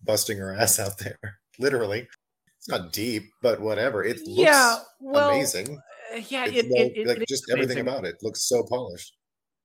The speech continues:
Speaker 2: I think the big issue is
Speaker 1: <clears throat>
Speaker 2: that it was oversold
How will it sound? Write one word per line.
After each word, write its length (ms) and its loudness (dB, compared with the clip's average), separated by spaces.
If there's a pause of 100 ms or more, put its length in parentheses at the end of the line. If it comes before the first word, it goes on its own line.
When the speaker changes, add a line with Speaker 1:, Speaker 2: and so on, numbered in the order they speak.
Speaker 2:
I 120 6
think 500 0
the 80 4
big 280 2
issue 360 -2
is 160 -4
Speaker 1:
<clears throat> 80 -2
Speaker 2:
that 320 -4
it 120 -8
was 220 -6 (280)
oversold 1120 -2